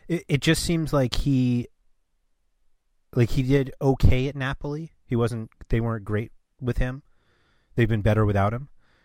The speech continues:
And he took that Madrid job. And it's kind of astonishing that your next job would be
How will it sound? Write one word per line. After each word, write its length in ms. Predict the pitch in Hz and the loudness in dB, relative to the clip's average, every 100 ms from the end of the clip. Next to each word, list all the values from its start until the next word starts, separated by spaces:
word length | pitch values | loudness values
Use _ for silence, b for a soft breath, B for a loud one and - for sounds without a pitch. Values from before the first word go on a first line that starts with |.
| - | -6
And 80 | 113 | -2
he 60 | |
took 200 | 107 156 | 6 6
that 120 | 151 131 | 4 -4
Madrid 380 | 113 107 131 117 | -2 0 0 0
job. 420 | 98 87 90 98 - - _ _ _ _ | -6 -6 -8 -12 -20 -20 _ _ _ _
And 580 | 123 120 113 110 107 - - _ _ _ _ _ _ | -4 -2 -2 -4 -6 -10 -12 _ _ _ _ _ _
it's 160 | 135 117 | -8 -6
kind 200 | - 151 | -4 -4
of 80 | 143 | -4
astonishing 880 | - - 131 131 120 - 92 92 92 | -6 -2 0 0 -4 -6 -8 -8 -8
that 320 | 104 98 95 - _ _ _ _ | -4 -4 -6 -12 _ _ _ _
your 180 | - 113 | -2 0
next 440 | 104 101 113 - - | 0 -2 -2 -4 -6
job 420 | 127 131 143 147 - _ - | -4 -4 -6 -10 -20 _ -4
would 160 | 110 98 | -4 -2
be 400 | 113 110 107 | -2 0 -2